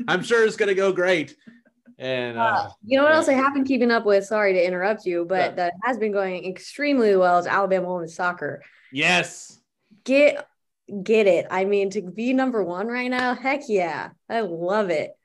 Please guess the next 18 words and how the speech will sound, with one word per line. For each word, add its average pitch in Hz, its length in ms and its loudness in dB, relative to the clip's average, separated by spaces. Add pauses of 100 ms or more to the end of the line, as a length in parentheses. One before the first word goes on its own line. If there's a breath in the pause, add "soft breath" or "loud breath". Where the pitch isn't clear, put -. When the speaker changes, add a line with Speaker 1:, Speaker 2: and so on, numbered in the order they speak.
(360)
Speaker 1:
I, 120 300 -4
I've, 156 160 -2
I've 156 180 -4
been 185 100 0
the 151 80 -8
P 160 200 -6
A 156 120 -2
announcer 147 460 -6
for 131 160 -12
soccer 131 500 -6
for, 117 460 -8
this 120 140 -14
is 120 60 -16
my 113 140 -8
fourteenth 131 600 -10
season, 95 500 -16 (420)
and 104 580 -10 (220)
it's, - 460 -14